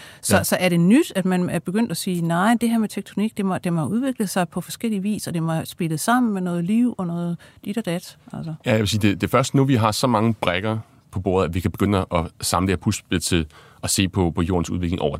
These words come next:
Speaker 2: så lang tidsrum. Øhm, og der er helt klart, at vi, vi ser nogle meget, meget tydelige korrelationer mellem, hvordan livet har udviklet sig, hvordan atmosfærens sammensætning har været, og hvordan de tektoniske processer har, har været på et givet tidspunkt.
Speaker 1: Men er det noget, I stadigvæk skændes om, det her også? Altså, nu er I kommet med en Nature-artikel,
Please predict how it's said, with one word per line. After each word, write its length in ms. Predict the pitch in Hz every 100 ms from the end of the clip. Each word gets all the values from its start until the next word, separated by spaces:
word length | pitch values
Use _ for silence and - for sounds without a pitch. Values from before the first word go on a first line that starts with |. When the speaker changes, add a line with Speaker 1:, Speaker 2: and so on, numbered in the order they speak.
| -
Speaker 2:
så 160 | -
lang 180 | 85 80
tidsrum. 420 | - 95 - - - - - - - _ -
Øhm, 220 | 82 80
og 120 | 69
der 60 | 92
er 40 |
helt 220 | 95 117
klart, 200 | 104 82
at 60 | 85
vi, 140 | 87 -
vi 80 | 90
ser 100 | 92
nogle 260 | 87 82 -
meget, 180 | - 117
meget 260 | 101 90 -
tydelige 240 | - 113 107
korrelationer 460 | 92 76 - 90
mellem, 200 | 82 87
hvordan 240 | 85 82 82
livet 240 | 98 120
har 60 | 101
udviklet 340 | 95 104 -
sig, 80 | 90
hvordan 260 | 80 80 85
atmosfærens 500 | - - 98 107 110
sammensætning 480 | - 95 95 95 87
har 40 |
været, 160 | 85 85 - - -
og 60 | _
hvordan 200 | 85 82
de 80 | 82
tektoniske 480 | - - 92 85 -
processer 360 | 82 78 80
har, 260 | 78 76 71
har 80 | 76
været 200 | 78 76
på 120 | - 78
et 120 | -
givet 180 | 80 78
tidspunkt. 400 | 82 - 82 - _ _ _ - - -
Speaker 1:
Men 100 | 233
er 40 | 202
det 120 | 202
noget, 140 | 233
I 40 | 311
stadigvæk 340 | - 214 214
skændes 460 | - - 247 339 220
om, 160 | -
det 80 | -
her 120 | 170
også? 320 | 156 151 - -
Altså, 240 | 170 185 -
nu 120 | 208
er 40 | 240
I 20 |
kommet 300 | 240 240 233
med 120 | 220 185
en 120 | 175
Nature-artikel, 720 | 175 190 160 147 151 151 156